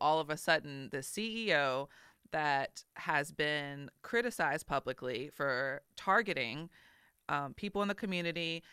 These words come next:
not maintaining these units being filled. There has actually been accusations to say that they are no longer renting out units to make the properties look blighted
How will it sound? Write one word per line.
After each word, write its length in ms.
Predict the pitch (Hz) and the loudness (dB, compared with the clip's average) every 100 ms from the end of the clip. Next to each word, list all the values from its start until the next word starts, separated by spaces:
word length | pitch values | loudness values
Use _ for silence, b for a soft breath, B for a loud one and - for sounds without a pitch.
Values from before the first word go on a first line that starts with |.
| B | B
not 280 | - 139 - | 0 0 0
maintaining 800 | 160 147 147 - 190 190 180 180 | -4 -4 -4 -4 0 0 0 -2
these 280 | 160 151 151 | -4 -4 -4
units 380 | 156 180 180 - | -2 0 -2 -2
being 260 | 160 165 | -4 -4
filled. 540 | 170 160 147 143 143 - - | -2 2 2 2 -2 -8 -4
There 140 | 160 | -2
has 200 | 156 143 - | -2 -2 -2
actually 380 | 160 - 165 | -2 -2 -4
been 400 | 151 156 151 147 139 | -2 0 0 -2 -4
accusations 1040 | 143 143 151 147 156 151 - 147 135 135 - | -8 -8 -8 -6 -6 -6 -6 -6 -6 -10 -10
to 140 | 147 | -8
say 360 | - 156 143 135 | -4 -2 0 0
that 260 | 135 131 - B B _ | -2 -2 -4 B B _
they 160 | 151 | 2
are 200 | 143 139 131 _ _ - | 4 4 0 _ _ -10
no 300 | 160 170 175 | -4 2 2
longer 420 | 175 165 160 156 | 4 2 2 -2
renting 440 | 147 160 180 196 175 | 0 -2 -2 -4 0
out 220 | 175 - | -2 -2
units 640 | 165 151 139 135 - - B B _ | -4 -2 -2 -4 -8 -14 B B _
to 160 | - 165 | -8 -4
make 320 | 170 170 - | 0 -2 -2
the 80 | 180 | -10
properties 540 | - 160 165 160 151 | -2 -2 0 -6 -4
look 140 | 147 - | -6 -2
blighted 460 | 143 131 139 135 | 0 0 2 0